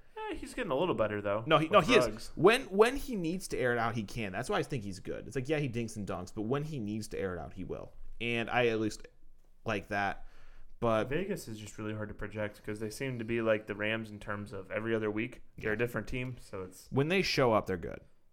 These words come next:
Speaker 2: I guess same thing with the Chargers, which is what makes it so interesting.
Speaker 1: Expecting a lot of Josh Jacobs.
Speaker 2: Yeah,
Speaker 1: A lot
Speaker 2: um,
Speaker 1: of Waller.
Speaker 2: <laughs> I expect a lot of Josh Jacobs and not much production. Um, yeah, Waller again.
Speaker 1: I think both, uh, I think Mike Williams and Keenan Allen are good plays this week.
Speaker 2: I agree.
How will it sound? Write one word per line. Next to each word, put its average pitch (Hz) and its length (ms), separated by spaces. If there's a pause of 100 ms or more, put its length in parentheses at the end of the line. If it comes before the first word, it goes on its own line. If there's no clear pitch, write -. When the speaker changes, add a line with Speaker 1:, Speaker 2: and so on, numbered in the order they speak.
(320)
Speaker 2:
I 113 120
guess 127 120
same 127 180
thing 110 120
with 95 80
the 90 60
Chargers, 95 480
which 90 120
is 98 80
what 98 120
makes 98 200
it - 60
so 95 240
interesting. 92 380
Speaker 1:
Expecting 117 340
a 110 40
lot 107 140
of 104 60
Josh 101 240
Jacobs. 95 580 (600)
Speaker 2:
Yeah, 120 420
Speaker 1:
A - 20
lot 113 120
Speaker 2:
um, 110 40
Speaker 1:
of 107 80
Waller. 107 260
Speaker 2:
<laughs> - 20
I - 40
expect - 400
a 127 60
lot 120 160
of 113 60
Josh 120 200
Jacobs 110 380
and 95 100
not 98 160
much 98 160
production. 95 500 (640)
Um, 110 580 (240)
yeah, 117 120
Waller 104 380
again. 98 480 (800)
Speaker 1:
I 147 100
think 196 280
both, 156 320
uh, 117 300 (800)
I 123 80
think 160 160
Mike 135 180
Williams 120 280
and 113 80
Keenan 110 240
Allen 104 220
are 104 60
good 107 160
plays 107 240
this 107 120
week. - 80
Speaker 2:
I 110 80
agree. 92 400